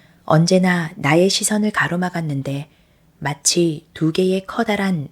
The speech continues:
둥근 기둥 같았다. 더러 그들은 거리 중앙의 인력거 위에 가지런히 놓여 있기도 하였는데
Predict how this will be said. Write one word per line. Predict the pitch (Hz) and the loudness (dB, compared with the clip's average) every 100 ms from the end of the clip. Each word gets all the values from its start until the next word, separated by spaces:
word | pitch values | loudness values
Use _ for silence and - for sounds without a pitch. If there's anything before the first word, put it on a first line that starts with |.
| - | -6
둥근 | - 180 196 196 | 2 2 4 0
기둥 | - 175 185 | 0 0 0
같았다. | 180 - - _ - - - _ _ _ _ _ _ _ _ _ _ _ _ _ _ | -2 -6 -12 _ -8 -8 -12 _ _ _ _ _ _ _ _ _ _ _ _ _ _
더러 | - 156 185 | -2 2 2
그들은 | 180 160 165 175 175 - _ _ - | 0 -2 0 2 -2 -6 _ _ -6
거리 | - 160 185 | 2 4 4
중앙의 | - 170 175 180 175 156 | 0 -2 0 0 0 0
인력거 | 151 170 196 190 190 | 2 4 2 0 -2
위에 | 165 147 143 147 - _ _ | 0 0 0 -4 -10 _ _
가지런히 | - 147 170 190 196 185 | -6 -2 2 4 4 4
놓여 | 151 170 | 4 2
있기도 | 175 175 170 180 | 2 -2 -2 0
하였는데 | 185 196 185 151 135 127 147 | 0 -2 -2 -4 -6 -8 -10